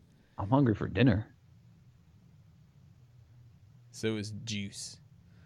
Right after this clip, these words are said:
Speaker 1: Dude, I'm looking at the picture of him and Ed Hockley right now. His arm is probably as big as my head.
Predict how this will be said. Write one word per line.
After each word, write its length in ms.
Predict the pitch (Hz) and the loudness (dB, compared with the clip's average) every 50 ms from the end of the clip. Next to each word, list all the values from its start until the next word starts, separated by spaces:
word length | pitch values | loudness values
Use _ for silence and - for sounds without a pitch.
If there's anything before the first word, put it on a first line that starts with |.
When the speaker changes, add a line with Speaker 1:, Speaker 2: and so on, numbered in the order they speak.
| - - - | -6 -2 8
Speaker 1:
Dude, 240 | 127 196 233 277 240 | 10 12 12 12 12
I'm 160 | 190 185 196 | 12 12 12
looking 240 | 233 254 - 254 233 | 12 12 12 12 12
at 80 | 202 | 12
the 80 | 151 160 | 10 8
picture 340 | - - 214 180 - 185 165 | 8 8 8 8 10 10 10
of 80 | 139 | 10
him 220 | 175 175 190 185 143 | 10 8 8 8 6
and 100 | 120 127 | 8 8
Ed 140 | 151 160 143 | 10 10 10
Hockley 520 | 123 147 147 156 143 - 131 117 113 113 | 8 8 6 6 6 6 4 6 8 8
right 220 | 110 113 113 117 | 10 10 10 10
now. 220 | 113 131 127 113 101 | 8 6 6 6 6
His 200 | 123 127 120 - - - | 4 2 2 2 0 4
arm 380 | 151 190 214 214 196 165 139 | 8 10 10 12 10 10 6
is 140 | - 117 - | 4 0 -4
probably 480 | - - - 151 165 180 160 139 120 110 | -2 4 8 8 10 10 10 10 8 8
as 80 | 110 | 6
big 220 | 120 - 131 131 135 | 6 6 6 6 6
as 80 | 123 | 6
my 160 | 113 101 82 - | 4 4 2 2
head. 400 | - 110 107 98 78 - - | 4 4 6 6 4 2 -2